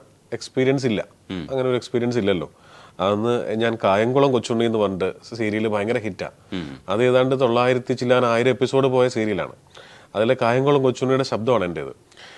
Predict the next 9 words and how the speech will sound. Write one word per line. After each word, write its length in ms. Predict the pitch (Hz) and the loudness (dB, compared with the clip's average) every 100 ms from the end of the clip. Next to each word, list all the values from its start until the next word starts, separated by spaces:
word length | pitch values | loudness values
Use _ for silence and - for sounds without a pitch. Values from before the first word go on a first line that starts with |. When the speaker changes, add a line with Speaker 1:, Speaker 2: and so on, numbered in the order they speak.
| - - | -20 -10
Speaker 1:
അപ്പോ 260 | 101 131 151 | -4 -2 -2
ഇവിടെ 260 | 120 120 135 | 0 4 4
എറണാകുളത്ത് 600 | 120 110 120 131 139 156 | 4 4 4 4 2 0
നമുക്ക് 180 | 139 131 | 0 2
നിന്ന് 380 | 131 127 147 160 | 2 2 0 0
തിരിയാൻ 340 | 147 147 151 | 2 2 0
സമയമില്ലാത്ത 560 | 147 127 131 127 120 117 | 0 0 2 2 0 -2
അത്ര 440 | 104 - - 151 | -6 -8 -6 -2
തിരക്കുള്ള 680 | 135 117 110 - 127 127 151 | 0 0 0 -2 2 2 0